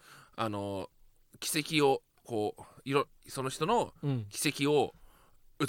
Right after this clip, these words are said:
Speaker 1: し出した、まあ、
Speaker 2: そうそうそうそうそう。
Speaker 1: 世界に一着だけの思い出の品に変わる
Speaker 2: うん。
Speaker 1: わけなんだけども、
Speaker 2: <laughs> うん。
Speaker 1: その、けどやっぱその、やっぱまっさらなキャンパスをもう一回着たいって思う気持ちはわかるよ。
Speaker 2: そうそうそう。ほんでもう秋、大体十月ぐらいになったらな、大体、
Speaker 1: うん。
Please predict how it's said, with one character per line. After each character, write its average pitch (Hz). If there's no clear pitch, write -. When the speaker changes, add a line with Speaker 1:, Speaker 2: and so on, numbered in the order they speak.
Speaker 1:
し 143
出 151
し -
た、 220
ま 196
あ、 110
Speaker 2:
そ -
う 160
そ 147
う -
そ -
う -
そ -
う 131
そ 135
う。 123
Speaker 1:
世 -
界 143
に 120
一 104
着 139
だ 143
け 180
の 214
思 123
い 123
出 117
の 117
品 113
に 113
変 113
わ 110
る 113
Speaker 2:
う 214
ん。 -
Speaker 1:
わ 123
け 214
な 135
ん 110
だ 110
け 127
ど 143
も、 180
Speaker 2:
<laughs> -
う 160
ん。 113
Speaker 1:
そ -
の、 98
け 277
ど 202
や 135
っ -
ぱ 113
そ 101
の、 92
や 85
っ -
ぱ 101
ま 113
っ 135
さ -
ら 143
な 92
キ -
ャ 120
ン 107
パ 95
ス 95
を 85
も 98
う 104
一 95
回 98
着 -
た 123
い 110
っ 95
て -
思 98
う 82
気 -
持 98
ち 90
は 87
わ 98
か 101
る 85
よ。 85
Speaker 2:
そ 190
う -
そ 135
う -
そ 123
う。 -
ほ 214
ん 240
で 240
も 151
う 156
秋、 202
大 233
体 233
十 277
月 285
ぐ 277
ら 240
い 190
に 170
な 160
っ -
た 151
ら 139
な、 123
大 214
体、 185
Speaker 1:
う 190
ん。 180